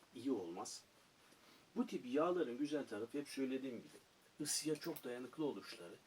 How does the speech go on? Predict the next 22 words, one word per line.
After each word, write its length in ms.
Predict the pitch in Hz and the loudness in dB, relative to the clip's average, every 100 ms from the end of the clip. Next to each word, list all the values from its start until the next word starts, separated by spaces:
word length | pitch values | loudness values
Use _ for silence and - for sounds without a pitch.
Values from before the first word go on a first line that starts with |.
| - - | -20 -8
ki 180 | 143 147 | -6 -6
ona 300 | - 147 190 | -2 2 4
rağmen 320 | - - - - - - - - | 2 -2 -10 -16 -20 -20 -20 -12
hiçbirinize 640 | - - 160 190 143 113 | -6 -2 2 4 4 0
bu 80 | 135 | -2
konuda 320 | 123 120 127 | -2 -2 -2
tam 280 | - 165 151 | -2 0 2
bir 80 | 110 | 0
güvence 520 | 104 117 110 98 92 - - - | -2 -4 -4 -4 -6 -8 -20 -8
veya 160 | 113 107 | -2 -2
garanti 500 | 101 110 110 110 107 | 0 0 0 -2 -2
verememekle 680 | 110 185 160 139 139 131 113 | 0 2 2 0 0 0 2
beraber 400 | 131 - - - - - - - | 2 0 -6 -12 -18 -20 -14 -4
hem 200 | 208 208 | -2 -2
iyi 160 | 185 180 | -6 -4
çalışmasını 600 | 156 147 147 135 123 143 | -2 -2 0 -4 -4 -4
sağladıkları 680 | - 120 104 98 - - - | -4 -2 -2 -4 -4 -4 -2
yönünde 460 | 107 90 90 139 - - - | -2 -4 -4 -6 -8 -18 -6
hem 280 | 147 139 | -4 -4
de 140 | - - - - - - - - - - - - - - - - - - - - - - - - - - - - - | -6 -14 -20 -20 -20 -20 -20 -20 -20 -20 -20 -20 -20 -20 -20 -20 -20 -20 -20 -20 -20 -20 -20 -20 -20 -16 -14 -14 -2
özellikle 580 | 135 143 147 156 196 - - - - - - | 0 2 0 0 -2 -8 -10 -20 -20 -20 -14
pisliğin 580 | - - - - 120 180 | -8 -2 -2 -2 -2 -4